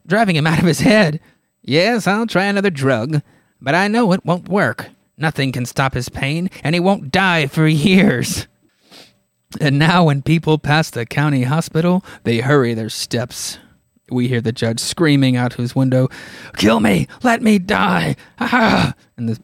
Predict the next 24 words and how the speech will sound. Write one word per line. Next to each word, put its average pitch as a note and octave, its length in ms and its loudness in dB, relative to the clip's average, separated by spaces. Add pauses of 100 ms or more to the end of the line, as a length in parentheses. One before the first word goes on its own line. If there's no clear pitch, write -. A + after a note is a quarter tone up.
(120)
people - 260 -10
passing - 360 -8
by - 220 -12
are - 120 -12
saying G#2+ 280 -8
things A2 260 -10
like, - 100 -6
"Horrible," B2+ 480 0
and A2 100 -10 (120)
"Poor C#3+ 260 -2
guy." B2 460 -6 (720)
Now B2 180 -2
we A#2+ 120 2
see A#2 320 0
in A2+ 100 0
the A2+ 80 0
cemetery A#2+ 720 -2
a G2+ 240 -4 (420)
very A#3 160 0
fancy G#3+ 680 -2 (540)
little G#3 220 -4
mausoleum, F#3+ 840 2
like, E3+ 160 0
house, E3+ 680 -4